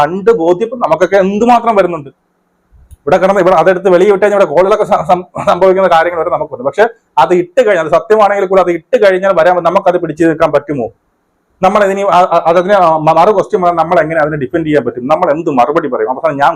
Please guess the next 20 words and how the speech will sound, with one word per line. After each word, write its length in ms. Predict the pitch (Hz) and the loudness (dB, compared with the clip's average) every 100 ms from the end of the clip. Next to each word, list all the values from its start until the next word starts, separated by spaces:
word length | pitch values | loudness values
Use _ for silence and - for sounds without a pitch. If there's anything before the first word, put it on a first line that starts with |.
| - | -4
കുടുങ്ങും. 260 | 151 143 - _ - | -10 -10 -12 _ -12
ഇതൊക്കെ 380 | 160 180 - 220 214 | -2 -2 -2 -6 -4
ചിന്തിച്ചതിന് 460 | 143 180 196 196 160 | -6 -6 -4 -6 -6
ശേഷം 240 | 147 185 | -8 -8
മാത്രമേ 320 | 170 165 180 185 | -6 -6 -4 -4
നമുക്ക് 340 | 151 160 160 170 _ _ 165 | -4 -6 -8 -8 _ _ -8
ഈ 60 | 175 | -4
പറഞ്ഞ 180 | 156 175 | -4 -6
പോലെ 120 | 175 | -6
ഒരു 100 | 175 151 | -6 -4
വീഡിയോ 200 | 175 196 | -4 -4
പോസ്റ്റ് 240 | 170 - | -6 -6
ചെയ്യാൻ 100 | 185 | -6
പറ്റുള്ളൂ. 200 | 160 - - | -6 -10 -4
അപ്പൊ 100 | 180 | 0
എന്തായാലും 400 | 165 269 277 220 196 | 2 4 4 2 0
എനിക്ക് 180 | 190 240 | -4 -2
ഇത്രേ 160 | 220 240 202 | 0 0 2
പറയാനുള്ള, 240 | 185 180 | 0 2
ഷാജിദ, 260 | 160 156 160 | 0 0 0